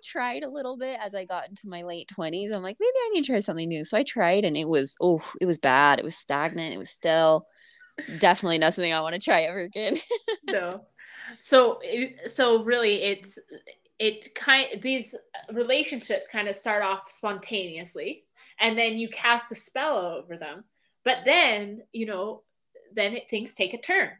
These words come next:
Speaker 2: And I think that's, like, like, you've, we've seen that happen, like, over and over again. Uh, and then, so in this case, for this story, going, you know, back to the missionary. So what happened? Like, how did things take a turn with him?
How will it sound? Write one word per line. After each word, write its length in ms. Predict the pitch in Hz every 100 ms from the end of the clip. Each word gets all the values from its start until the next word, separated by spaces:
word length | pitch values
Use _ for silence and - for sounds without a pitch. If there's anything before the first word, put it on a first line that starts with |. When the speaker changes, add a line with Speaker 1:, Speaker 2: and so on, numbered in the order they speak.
| -
Speaker 2:
And 180 | 233 226
I 140 | 226
think 220 | 226 262 233
that's, 360 | 208 208 - 196
like, 160 | 185 - _ _ _ _ - 196
like, 200 | 185 180 214
you've, 220 | 220 -
we've 180 | 214 220
seen 200 | 233 208
that 120 | 202
happen, 520 | 196 170 - 175 170 175
like, 200 | 165 160 -
over 240 | 190 185 175
and 100 | 196
over 180 | 269
again. 300 | 185 143 127 107 _ - - -
Uh, 300 | 196 196 180 -
and 120 | 233 226
then, 200 | 220 208
so 200 | 240 226
in 180 | 226
this 220 | 233 403 -
case, 320 | 208 170 -
for 120 | 196
this 220 | 214 214
story, 300 | - 240 214
going, 380 | 170 175 170 170 196
you 80 |
know, 120 | 175 170
back 300 | 185 185 -
to 80 |
the 80 | 190
missionary. 540 | 175 262 254 180 147 - - - - -
So 240 | 220 247 220
what 300 | 226 294 -
happened? 460 | 214 254 269 - _ _ -
Like, 220 | 202 180
how 280 | - 233 254
did 220 | 254 -
things 420 | 226 214 214 214
take 220 | - 202 196
a 80 |
turn 420 | - 220 208 185 185
with 160 | 180 175
him? 200 | 220